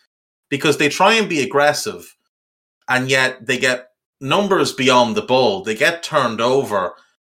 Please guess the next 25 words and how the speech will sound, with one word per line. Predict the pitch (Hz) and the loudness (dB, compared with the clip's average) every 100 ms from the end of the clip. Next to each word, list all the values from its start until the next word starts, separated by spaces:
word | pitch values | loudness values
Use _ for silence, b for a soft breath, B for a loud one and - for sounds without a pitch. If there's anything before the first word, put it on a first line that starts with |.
| _ - | _ -12
and | 131 | -6
it's | - | -2
so | - 180 190 | 0 2 4
easy | 175 175 135 117 | 2 0 -4 -6
to | |
play | - 131 110 | -4 0 0
through | 104 127 123 | -2 -4 -4
them | 107 101 | -4 -6
going | 104 101 98 | -4 -4 -6
the | 101 | -6
other | 98 92 | -6 -4
way. | 110 101 87 - _ _ _ _ | -2 -2 -6 -18 _ _ _ _
Like, | 110 | -2
we | 139 208 | 0 0
just | 165 - | 0 -2
played | 139 123 113 | -2 -2 -2
through | - 120 | -4 0
Adel | 107 104 95 | 2 2 -2
Taarabt | - 110 98 - 104 | -2 0 0 -2 -6
all | 92 92 | -6 -4
night. | 107 98 - | -2 -2 -6
The, | - - | -16 -14
the | 104 | -8
poor | 127 131 | -2 -2
fella | 120 113 101 98 | 0 -2 -2 -8